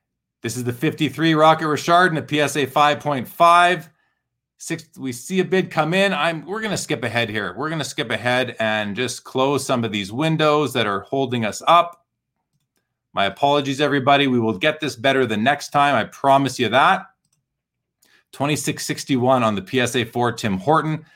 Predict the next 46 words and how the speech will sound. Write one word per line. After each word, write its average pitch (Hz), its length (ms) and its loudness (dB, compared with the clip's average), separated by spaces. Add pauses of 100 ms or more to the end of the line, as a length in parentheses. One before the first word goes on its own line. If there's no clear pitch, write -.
(360)
Good 139 180 0
number 143 240 2
on 135 120 4
that 131 180 2
card, 135 260 2
I 135 80 4
believe. 127 500 -2 (300)
There's 113 200 -6
the 98 60 -8
Sawchuk. 147 760 2 (520)
Next 127 320 -2
up, 143 220 0
the 110 80 -8
second 147 400 -4
year, 135 160 -2
Tim 123 220 -4
Horton 147 320 -2
does 131 120 -4
a 120 80 -2
hundred 131 220 -4
and 123 100 -8
seventy-seven 131 600 -2
dollars. 127 420 2
The 113 100 -8
Maurice 113 420 -2
Richard 165 460 0
does 123 220 -4
six - 180 -6
sixty-five 131 560 0
in 113 80 -4
a 101 60 -6
P - 160 -4
S 135 160 -2
A 120 80 0
five 127 260 0
point 104 240 -6
five. 156 500 4 (360)
Here's 156 240 -4
a 143 40 -2
Jean 131 280 2
Beliveau 160 480 2
rookie, 156 240 -2
P 147 180 -6
S 147 160 -2
A 151 140 -2
five. 156 520 0